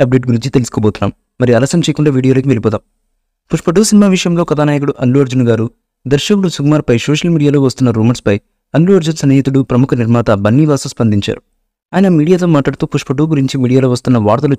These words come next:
చూసి నవ్వుకుంటున్నాము. అల్లు అర్జున్ గారు షూటింగ్ పార్ట్ పదహైదు నుంచి ఇరవై రోజులు మాత్రం ఉంది. ఇది కాకుండా వేరే ఆర్టిస్టులతో కూడా చిత్రీకరణ మిగిలి ఉంది. దర్శకుడు సుకుమార్ గారు ఎయిటీన్ చూసుకొని ఇంకా ఏమైనా అల్లు అర్జున్ పార్ట్ బ్యాలెన్స్ ముందేమో క్లారిటీ తెచ్చుకొని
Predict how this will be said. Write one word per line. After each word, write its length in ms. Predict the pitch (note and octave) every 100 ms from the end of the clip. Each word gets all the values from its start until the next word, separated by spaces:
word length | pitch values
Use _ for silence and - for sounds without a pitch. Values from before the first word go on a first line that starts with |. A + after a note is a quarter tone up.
| C3
చూసి 160 | -
నవ్వుకుంటున్నాము. 720 | B2 G2+ A2+ B2 A#2 A2 A2+ - _ _ _ -
అల్లు 200 | C#3+ F#3
అర్జున్ 340 | G3 E3+ E3+
గారు 140 | D#3+ D#3+
షూటింగ్ 360 | - C#3+ D#3 C#3+
పార్ట్ 200 | C3+ - _ _ _ -
పదహైదు 300 | D3 E3 D#3+
నుంచి 240 | E3 G3+
ఇరవై 220 | F3 C#3+
రోజులు 240 | C#3 C3+ D3
మాత్రం 320 | C3+ C3 B2+
ఉంది. 240 | G#2+ F#2+ - _ _ _ -
ఇది 140 | C#3
కాకుండా 320 | E3 E3+ G3 F#3+
వేరే 340 | C3 D3+ E3+ C3+
ఆర్టిస్టులతో 480 | D3 D3+ D#3+ D3
కూడా 140 | D3+ D3+
చిత్రీకరణ 420 | - C3+ C3+ C3+
మిగిలి 240 | A#2 A2+
ఉంది. 260 | A2 G2 G2 _ _ _ -
దర్శకుడు 440 | A2 A2+ - F3+ G3
సుకుమార్ 340 | - F3+ F3
గారు 400 | E3 E3 D3 B2+ _ _ _
ఎయిటీన్ 320 | C#3 D3+ G3 F3+
చూసుకొని 440 | E3+ - D#3 E3+ -
ఇంకా 200 | D3 E3
ఏమైనా 400 | G3 D3+ E3 E3+ -
అల్లు 200 | B2+ D3+
అర్జున్ 300 | D#3 C#3 D3 - _ _ C3+
పార్ట్ 160 | D#3
బ్యాలెన్స్ 360 | C3+ B2 D#3+ -
ముందేమో 380 | C3 C#3+ D3 D3
క్లారిటీ 440 | C#3+ B2 C#3 B2+
తెచ్చుకొని 500 | D3 C3+ - C#3 D3+